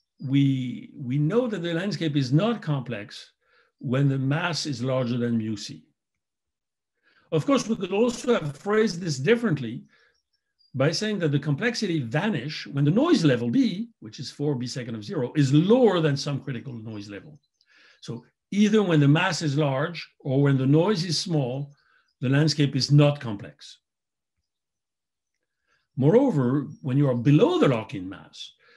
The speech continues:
we can s-, prove that both anneal complexity are positive, and as I said, explicit. So saying that they're ex-, ex-, uh, positive means that the mean number of local minima, for instance,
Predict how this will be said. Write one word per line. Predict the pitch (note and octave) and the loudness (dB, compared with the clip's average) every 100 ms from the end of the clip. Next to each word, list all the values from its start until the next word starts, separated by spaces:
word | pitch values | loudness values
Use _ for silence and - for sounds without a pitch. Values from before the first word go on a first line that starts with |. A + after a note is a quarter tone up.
| _ _ _ | _ _ _
we | - A#2+ | -8 -2
can | D#3+ | -2
s-, | D3+ - | -2 -6
prove | - A#3+ D#4 B3+ | -6 0 2 2
that | D#3+ C#3 G#2 | 0 -2 0
both | A2+ C#4 - - | 2 2 2 -2
anneal | F3 G3 G#3+ | -4 -2 -2
complexity | F3+ D3+ G#3 A#3+ D#3+ D3 | -2 -4 -4 -6 -4 -2
are | C#3+ C3 | -2 -6
positive, | - D3+ E3+ C#3 - - - _ - | -6 0 2 0 -4 -14 -20 _ -18
and | G#2+ | -14
as | A2 | -12
I | C3 | -12
said, | - E3 B2+ | -10 -10 -10
explicit. | D3 - - - - _ _ _ _ _ | -12 -14 -18 -20 -20 _ _ _ _ _
So | - D#3+ C#3+ - | -10 -4 -4 -4
saying | G#3 B3 A#3+ | -6 -4 -2
that | G3+ | -2
they're | D#3+ B2 | -4 -6
ex-, | - - _ - | -10 -20 _ -20
ex-, | - - _ C#3 | -20 -20 _ -10
uh, | G#2+ - | -8 -10
positive | G3+ D#4+ A#3 A2+ A#2+ | -6 -4 -2 -4 -4
means | C3 D#3+ G#3+ D#3 | 0 0 0 -2
that | D#3 C3 | -6 -4
the | D3+ | -2
mean | C#4 E4+ | 0 2
number | C4 E3 C3 C3+ | 0 0 -2 -2
of | A#2 | -2
local | C#3+ C#3+ E3+ | -2 -2 0
minima, | D4 C4+ C3+ | 2 2 -2
for | A#2+ A#2 G2+ | -6 -12 -14
instance, | - - C#3 | -14 -14 -16